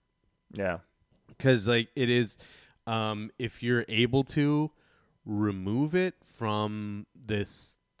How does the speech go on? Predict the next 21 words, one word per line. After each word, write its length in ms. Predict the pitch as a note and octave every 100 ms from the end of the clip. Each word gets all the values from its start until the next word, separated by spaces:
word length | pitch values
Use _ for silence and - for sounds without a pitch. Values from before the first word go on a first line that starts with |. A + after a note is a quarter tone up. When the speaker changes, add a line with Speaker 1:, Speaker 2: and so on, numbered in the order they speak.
| _
Speaker 2:
controversy, 840 | - F#2+ G#2+ - C#3+ D#3+ D#3+ F3+ F3+
this, 280 | C3+ G#2 - - - - -
that, 200 | G#2 G2
<sighs> 40 | - - - - _ _ - - _ _ _ _ _ _ _ _ _ -
it's 640 | - - A2 - - -
fucking 360 | - C3 A2+ F#2+
ridiculous. 640 | F2+ A#2+ C#3+ C#3 C3 -
I'm, 200 | F#2 F2+ - _ -
I'm, 380 | G2+ G2+ G2 F#2 _ _ - - - _ _
I'm 260 | - A#2 A2+ _
sorry. 360 | - F3 E3+ G2+
It's 120 | F2+
fucking 480 | - - D3+ - C#3+
stupid. 400 | - A#2 F2+ D#2 _ -
Um, 480 | A#2 A2+ A2 G#2+ G#2
Speaker 1:
Yeah. 160 | F2 E2 C3+
Speaker 2:
and, 540 | B2 A#2 A2+ A2 A2 -
eh, 180 | F#2+ A2 -
eh, 360 | C3 - D3 C#3+ - - - - -
<laughs> 500 | - _ _ - -
like, 320 | B2+ B2+ -